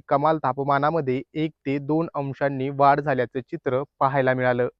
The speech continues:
पुढील काही दिवस राज्यातील तापमानामध्ये वाढ होणार असून दोन ते तीन अंशांनी तापमान वाढणार आहे. येत्या काही दिवसांमध्ये राज्यातील बहुतांश शहरांमधील तापमान हे चाळीस अंशांपेक्षा पुढे गेल्याचं पाहायला मिळू शकतं.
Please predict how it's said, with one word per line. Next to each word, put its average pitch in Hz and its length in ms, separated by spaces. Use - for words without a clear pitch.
पुढील 185 240
काही 196 200
दिवस 175 340
राज्यातील 151 540
तापमानामध्ये 156 840
वाढ 139 300
होणार 143 280
असून 135 400
दोन 165 240
ते 180 160
तीन 185 300
अंशांनी 160 600
तापमान 139 420
वाढणार 135 400
आहे. 131 260
येत्या 139 240
काही 147 260
दिवसांमध्ये 147 680
राज्यातील 131 540
बहुतांश 143 540
शहरांमधील 143 680
तापमान 135 500
हे 147 100
चाळीस 147 400
अंशांपेक्षा 147 840
पुढे 156 220
गेल्याचं 143 380
पाहायला 139 300
मिळू 131 180
शकतं. 127 400